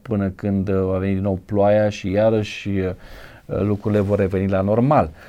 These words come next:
E clar că și femeia, deși nu era în, uh, Israel, deși nu făcea parte din poporul Israel, și ea era afectată de această secetă. Ceea ce am putea,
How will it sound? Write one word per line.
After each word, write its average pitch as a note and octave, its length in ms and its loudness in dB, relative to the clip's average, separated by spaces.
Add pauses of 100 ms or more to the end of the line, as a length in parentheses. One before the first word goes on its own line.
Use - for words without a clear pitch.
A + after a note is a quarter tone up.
(140)
E G#2 140 -4
clar D3 240 6
că D3 100 0
și B2 160 -2
femeia, C#3 640 4
deși F#2 300 -4
nu C3+ 80 2
era D#3+ 160 8
în, C#3+ 160 6
uh, G#2 600 4
Israel, G2+ 840 2
deși F2+ 220 -6
nu A2+ 100 -2
făcea A#2+ 280 4
parte A#2 240 2
din G#2+ 120 2
poporul G#2+ 360 0
Israel, A2 360 2
și A2 540 0
ea C3+ 220 8
era D3 240 8
afectată A2 840 2
de G2+ 140 0
această F#2+ 400 -2
secetă. G2+ 580 -2 (600)
Ceea A#2+ 140 -6
ce A#2 100 0
am G#2 80 2
putea, A#2+ 640 8